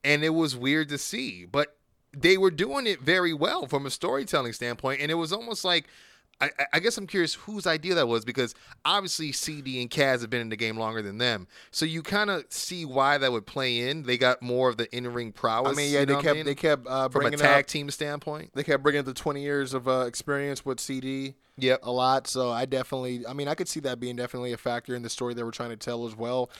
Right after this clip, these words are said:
Speaker 1: They did the Veg-O-Matic, by the way.
Speaker 2: Yeah, they did.
Speaker 1: Yeah.
Speaker 2: I, I think the
Speaker 1: And they
Speaker 2: on-,
Speaker 1: called it.
Speaker 2: I think the only reason,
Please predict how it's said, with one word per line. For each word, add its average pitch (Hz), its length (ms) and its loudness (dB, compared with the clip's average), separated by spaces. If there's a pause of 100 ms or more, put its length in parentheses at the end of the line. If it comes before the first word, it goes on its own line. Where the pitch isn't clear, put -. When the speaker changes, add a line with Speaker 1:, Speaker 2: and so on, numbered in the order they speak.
(100)
Speaker 1:
They 160 80 -6
did 214 120 -8
the 127 80 -4
Veg-O-Matic, 107 760 -4
by 90 160 -8
the 85 80 -12
way. 85 180 -10
Speaker 2:
Yeah, 131 200 0
they 120 100 -2
did. 110 420 -6
Speaker 1:
Yeah. 95 280 -10
Speaker 2:
I, 135 180 0
I 151 40 4
think 220 280 -4
the 180 80 2
Speaker 1:
And 147 80 4
they 135 60 4
Speaker 2:
on-, 156 120 2
Speaker 1:
called 127 280 0
it. 90 160 -8 (240)
Speaker 2:
I 131 80 -4
think 214 260 -2
the 156 120 4
only 160 340 -2
reason, 151 720 -6